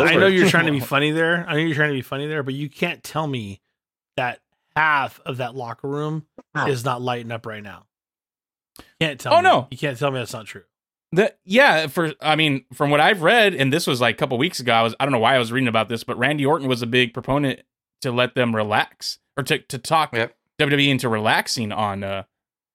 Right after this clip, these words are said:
Speaker 3: marijuana. Like, basically, no one's gonna get fined for that no more.
Speaker 1: So what's the,
Speaker 4: I believe
Speaker 1: what's
Speaker 4: they
Speaker 1: the
Speaker 4: don't even test
Speaker 1: consti-
Speaker 4: for it anymore, right? Like, I think.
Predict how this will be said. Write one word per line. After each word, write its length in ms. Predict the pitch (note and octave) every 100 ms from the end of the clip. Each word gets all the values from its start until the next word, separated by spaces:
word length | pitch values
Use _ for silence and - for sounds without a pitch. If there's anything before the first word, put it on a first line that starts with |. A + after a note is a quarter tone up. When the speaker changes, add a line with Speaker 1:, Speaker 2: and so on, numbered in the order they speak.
| _ _ B2+
Speaker 3:
marijuana. 420 | A2+ G#2 G#2 G2
Like, 180 | G2+ -
basically, 440 | B2 A#2 B2+ A#2
no 160 | A2 A#2
one's 180 | A#2 A2
gonna 160 | A2 G#2
get 140 | F#2+
fined 240 | - C3
for 60 | A#2+
that 100 | G#2
no 100 | G#2
more. 180 | G#2+ G#2+ _ _
Speaker 1:
So 160 | - E3+
what's 220 | G#3+ -
the, 120 | F3+
Speaker 4:
I 40 |
believe 140 | C#3 E3
Speaker 1:
what's 80 | E3+
Speaker 4:
they 60 |
Speaker 1:
the 60 | D#3
Speaker 4:
don't 80 | D3+
even 120 | E3
test 220 | F3+ D#3+ D#3+
Speaker 1:
consti- 40 |
Speaker 4:
for 100 | C#3
it 60 | A#2
anymore, 340 | G#2+ G2+ G2
right? 280 | G2 B2 C3+
Like, 280 | A2 F#2+ -
I 60 | G2
think. 360 | G#2 F2+ -